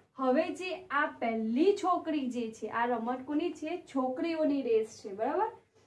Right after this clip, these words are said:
એમાં આ પહેલી જે છોકરી છે એનું નામ શું છે? અરુંધતી છે. શું છે? અરુંધતી છે,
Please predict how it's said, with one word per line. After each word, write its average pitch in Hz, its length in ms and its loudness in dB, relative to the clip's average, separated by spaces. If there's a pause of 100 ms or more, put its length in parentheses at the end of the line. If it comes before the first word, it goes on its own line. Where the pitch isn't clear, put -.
(120)
એમાં 285 520 2
આ 320 180 0
પહેલી 240 720 4
જે 392 180 2
છોકરી 302 380 0
છે 302 180 -4 (120)
એનું 285 280 0
નામ 285 300 -2
શું 359 240 0
છે? 311 260 -2 (300)
અરુંધતી 262 960 6
છે. 180 120 -10 (580)
શું 330 200 -4
છે? 320 300 2 (400)
અરુંધતી 254 760 2 (300)
છે, 196 220 -10